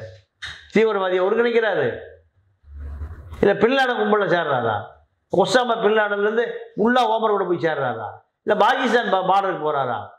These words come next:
ஏண்டா, சொந்த நிலத்தை மீட்பதற்காக, ஜனநாயக ரீதியாக போராடுகிறவர்கள் மீது குண்டர் சட்டம் பாய்ச்சப்படுகிறதுனா, இந்த அரசை நிராகரிப்பதற்கு இந்த மக்களுக்கு ரொம்ப நாள் ஆகாது.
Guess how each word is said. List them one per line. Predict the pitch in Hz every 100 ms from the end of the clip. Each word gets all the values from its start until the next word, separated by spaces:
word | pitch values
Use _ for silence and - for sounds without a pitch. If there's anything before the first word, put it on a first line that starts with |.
| _ _
ஏண்டா, | - 170 147
சொந்த | - 170 214 208
நிலத்தை | 185 170 175 180 170 - - -
மீட்பதற்காக, | 165 170 175 165 - 151 139 131 117 - -
ஜனநாயக | - 156 220 262 262 254 254 240
ரீதியாக | 240 240 240 226
போராடுகிறவர்கள் | 190 226 220 214 202 196
மீது | 214 247 302 - - - - _ _ _ _ _ _ _ -
குண்டர் | 151 185 185
சட்டம் | 156 143 139
பாய்ச்சப்படுகிறதுனா, | 123 147 147 139 131 131 160 226 220 127 - - - _
இந்த | - 135 139 135 123 120 - -
அரசை | 117 165 220 - 214 185 160 - - -
நிராகரிப்பதற்கு | 147 196 233 226 226 185 190 180 165
இந்த | 160
மக்களுக்கு | 156 165 180 165 147
ரொம்ப | 143 156
நாள் | 156
ஆகாது. | 131 123 107